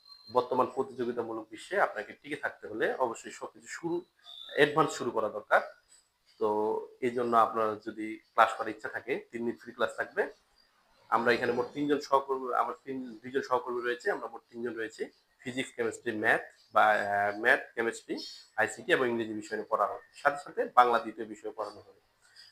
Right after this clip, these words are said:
আহ, ইনশাল্লাহ তিন দিন ক্লাস করে যাচাই করে নিন যে কিভাবে আপনি, আহ, এখানে, আহ,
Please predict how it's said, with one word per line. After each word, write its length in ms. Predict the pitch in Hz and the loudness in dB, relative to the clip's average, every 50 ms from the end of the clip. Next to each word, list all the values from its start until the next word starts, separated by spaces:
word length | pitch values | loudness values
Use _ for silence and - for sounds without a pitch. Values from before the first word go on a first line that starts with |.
| _ _ - | _ _ -4
আহ, 140 | 107 104 | -2 0
ইনশাল্লাহ 440 | 107 117 117 - 127 117 117 113 113 113 - - | 0 0 0 2 2 4 6 6 6 6 4 -2
তিন 140 | 123 120 | -6 -6
দিন 80 | 123 117 - | -6 -8 0
ক্লাস 180 | - 123 113 - - | 4 4 4 4 4
করে 160 | 151 160 - 120 | 2 2 4 4
যাচাই 240 | 117 110 110 110 | 4 2 2 0
করে 200 | 104 - 104 107 | -4 -4 -6 -6
নিন 220 | 113 160 220 240 233 | -4 -4 -6 -6 -8
যে 100 | 131 123 | -12 -14
কিভাবে 400 | - _ 107 104 107 104 107 104 | -14 _ -20 -16 -12 -8 -6 -6
আপনি, 420 | 101 - 104 104 104 104 104 107 - | -6 -6 -8 -12 -12 -12 -12 -12 -14
আহ, 260 | - 110 110 104 104 | -12 -10 -10 -10 -10
এখানে, 220 | 101 98 104 101 - - _ _ _ _ _ _ _ _ _ _ - | -10 -14 -16 -18 -20 -20 _ _ _ _ _ _ _ _ _ _ -10
আহ, 80 | 101 | -10